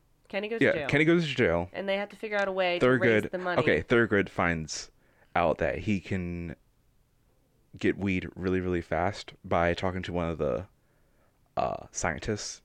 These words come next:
Speaker 2: at his
Speaker 1: No,
Speaker 2: job.
Speaker 1: he writes a prescription for himself.
Speaker 2: Yeah.
Speaker 1: Yeah, he steals the pads.
Speaker 2: That's what I'm saying, yeah.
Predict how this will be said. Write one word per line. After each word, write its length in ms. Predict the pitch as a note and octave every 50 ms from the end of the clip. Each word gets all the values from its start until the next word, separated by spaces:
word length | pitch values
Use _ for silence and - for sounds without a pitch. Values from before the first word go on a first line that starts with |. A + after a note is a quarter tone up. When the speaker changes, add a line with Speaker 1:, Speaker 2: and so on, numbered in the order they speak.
| _ _ _ _ -
Speaker 2:
at 100 | F2+ F#2
his 180 | F2+ F2 D#2 -
Speaker 1:
No, 120 | D4 D#4+
Speaker 2:
job. 180 | - F2+ E2 F2+
Speaker 1:
he 40 | -
writes 180 | C4+ D4+ -
a 40 | D4+
prescription 520 | - G3+ G3+ - - - G#4+ - - B3 G3+
for 120 | - F3
himself. 480 | D#3 D#3 D#3 - G2+ G2 - G3 - _ _ _ _ _ _ _ _ _ _ _ _ _ _
Speaker 2:
Yeah. 280 | - F#3+ F#3 - G#1 - - - _ _ _
Speaker 1:
Yeah, 140 | - A3+ A3
he 100 | G3+ G3
steals 300 | F#3+ - - C#4+ C#4+ C4+
the 80 | - F#3
pads. 320 | - G3+ A3+ A3 F3+ - F#2
Speaker 2:
That's 60 | - C3+
what 60 | B2
I'm 60 | A2+
saying, 240 | - A#2+ E2 C#2 G#2
yeah. 220 | A#2+ F2 A#1+ G1+